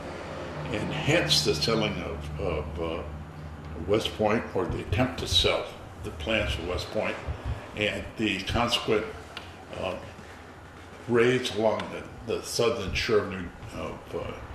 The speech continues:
Connecticut and, uh, Rhode Island, and the incursion into, to Virginia, which earned General Arnold the enmity that he has so richly deserved ever since. And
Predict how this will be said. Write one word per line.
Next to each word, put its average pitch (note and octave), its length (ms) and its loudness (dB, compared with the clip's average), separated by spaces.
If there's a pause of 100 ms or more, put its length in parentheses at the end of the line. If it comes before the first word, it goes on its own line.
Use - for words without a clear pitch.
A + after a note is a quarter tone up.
(720)
Connecticut G#2+ 600 2 (380)
and, E2+ 420 -6 (140)
uh, F2+ 200 -8 (680)
Rhode G#2 200 4
Island, A2 380 2 (480)
and G2+ 320 -2
the G2 200 2
incursion G#2+ 520 0
into, F2 260 -4 (180)
to - 80 -4
Virginia, G2 560 -2
which F2 400 -2
earned A2 360 -2 (600)
General G2+ 260 4
Arnold G2+ 480 -2
the G#2+ 220 0
enmity G#2+ 720 4
that F2 200 2
he G#2 300 2
has E2+ 340 0 (460)
so G2+ 240 0
richly F#2 420 2
deserved E2 560 -2
ever D#2 180 -6
since. - 360 2 (640)
And G2 300 -2